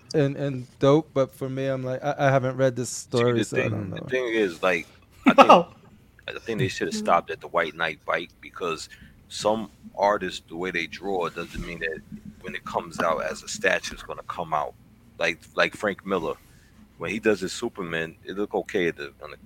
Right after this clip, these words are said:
Speaker 2: in the comic book, but when you
Speaker 1: Mm-hmm.
Speaker 2: translate it as a statue, you know, the, the,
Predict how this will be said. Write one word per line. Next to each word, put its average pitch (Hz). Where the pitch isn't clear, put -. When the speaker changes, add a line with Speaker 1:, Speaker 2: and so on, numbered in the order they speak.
Speaker 2:
in 62
the 71
comic 101
book, 71
but 76
when 82
you 90
Speaker 1:
Mm-hmm. -
Speaker 2:
translate 87
it 78
as 73
a -
statue, 87
you 73
know, 69
the, 64
the, -